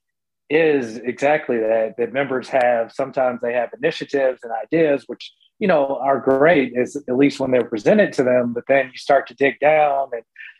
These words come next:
you know, when we talk about the fact that we've had all these one-time, like, funding sources, in the past couple of years, I think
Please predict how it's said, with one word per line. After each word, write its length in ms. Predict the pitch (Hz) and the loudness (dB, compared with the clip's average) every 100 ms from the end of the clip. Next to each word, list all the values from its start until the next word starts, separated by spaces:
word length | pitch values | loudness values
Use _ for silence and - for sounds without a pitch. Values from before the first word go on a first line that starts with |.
| _ | _
you 100 | 139 | 2
know, 140 | 143 135 | 4 4
when 80 | 135 | 4
we 100 | 135 | 2
talk 280 | 151 151 151 | 2 0 0
about 480 | 127 123 120 120 _ _ _ | 0 2 0 -2 _ _ _
the 160 | 120 120 | -8 -4
fact 320 | 147 139 - | 0 0 -2
that 100 | 123 | -6
we've 160 | 123 | -4
had 220 | 123 131 123 | 0 2 4
all 160 | 127 | 2
these 220 | 123 107 | 0 -6
one-time, 920 | 107 127 123 131 123 120 120 117 117 110 | -6 -6 -4 -2 0 0 -2 -4 -6 -6
like, 220 | 113 - - | -8 -6 -2
funding 420 | 165 165 143 123 | 0 2 0 -2
sources, 640 | - 123 113 123 117 113 _ - - _ - - | -2 -2 -2 -4 -6 -8 _ -20 -20 _ -20 -6
in 120 | 156 | -4
the 100 | 123 | -2
past 320 | 113 135 127 - | 2 2 2 0
couple 220 | 139 123 | -2 0
of 60 | 117 | 2
years, 480 | 139 135 120 107 | 4 4 2 0
I 100 | 123 | -2
think 280 | 131 135 123 | 0 -2 -4